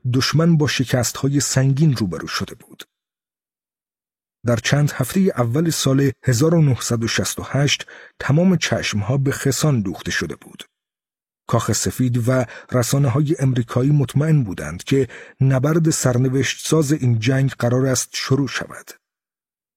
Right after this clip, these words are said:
سرانجام در سپیده‌دم بیست و یک ژانویهٔ هزار و نهصد و شصت و هشت ارتش ویتنام شمالی حمله‌ای تمام عیار راه انداخت. این نبرد که از دو جناح به سمت مرکز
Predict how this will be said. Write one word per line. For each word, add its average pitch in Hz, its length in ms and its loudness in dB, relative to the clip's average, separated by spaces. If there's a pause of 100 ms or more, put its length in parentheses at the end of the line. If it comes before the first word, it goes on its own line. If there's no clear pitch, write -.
سرانجام 110 640 0 (300)
در 131 120 0
سپیده‌دم 143 880 2 (180)
بیست 131 320 -2
و 139 40 4
یک 156 280 2
ژانویهٔ 123 800 0
هزار 143 320 2
و 151 60 4
نهصد 127 420 0
و 123 60 -2
شصت - 320 -4
و - 60 -10
هشت - 400 0 (380)
ارتش 117 380 0
ویتنام 139 600 2
شمالی 117 600 0 (300)
حمله‌ای 135 440 2
تمام 135 460 0
عیار 135 320 2
راه 76 220 -6
انداخت. - 540 -16 (880)
این 123 180 2
نبرد 156 400 0 (240)
که 143 140 -2
از 117 220 0
دو 165 140 4
جناح 143 380 2
به 131 120 -2
سمت 151 340 0
مرکز 113 500 0